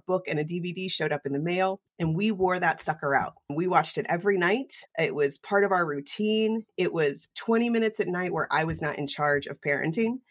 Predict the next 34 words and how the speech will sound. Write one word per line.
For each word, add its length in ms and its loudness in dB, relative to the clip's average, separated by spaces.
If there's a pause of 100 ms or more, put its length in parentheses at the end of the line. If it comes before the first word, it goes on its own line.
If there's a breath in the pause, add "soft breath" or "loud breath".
(140)
which 260 -2
was 180 -6
fantastic. 760 -2 (380)
I 100 6
knew 220 6
of 100 2
United 400 4
Through 160 -2
Reading 300 -2
through 180 -4
that. 360 2 (280 soft breath)
We, 220 2
we 140 4
then 160 10
subsequently 500 4
P 180 0
C 180 2
S 160 2
to 100 -2
D 180 -2
C. 380 2
I 120 -2
met 220 0
some 180 -2
folks 460 2
and 100 0
I 100 0
met 380 2
the 100 0
team 300 2
at 80 2
United 460 2
Through 200 -4
Reading. 480 0